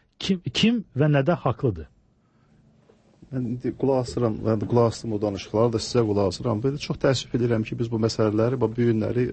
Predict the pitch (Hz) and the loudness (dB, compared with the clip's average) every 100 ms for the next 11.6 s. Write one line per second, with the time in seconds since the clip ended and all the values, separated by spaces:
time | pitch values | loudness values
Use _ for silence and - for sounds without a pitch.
0 | - - 104 101 92 107 117 101 113 104 | -8 -8 -4 0 2 4 4 2 2 2
1 | 104 92 101 90 - - - - - - | -2 0 -2 -2 -6 -10 -16 -20 -20 -20
2 | - - 175 160 156 143 151 160 147 147 | -20 -2 0 2 2 2 2 2 0 -2
3 | 135 123 - 117 123 120 107 101 98 98 | 0 -2 0 -4 0 0 2 0 0 0
4 | 98 95 110 139 - - - - - - | 0 0 0 -2 -6 -20 -20 -20 -20 -8
5 | - 131 147 135 143 135 139 127 113 - | -2 0 0 -2 0 0 2 2 0 0
6 | 123 107 - - 117 117 110 113 110 110 | 0 -2 -12 -4 0 0 0 -2 0 0
7 | 104 - 101 - - - - 101 90 107 | 0 -4 -6 -8 -20 -8 2 4 4 2
8 | 104 107 117 113 104 101 101 107 156 147 | 0 0 2 2 2 -2 -2 -4 -2 -2
9 | 135 139 143 135 123 120 117 120 123 117 | 0 0 0 2 2 2 0 -2 2 2
10 | 110 107 117 107 95 107 95 95 104 123 | 4 2 2 0 0 -2 0 0 2 0
11 | 127 135 127 - - 143 | 2 0 -2 -8 -4 -4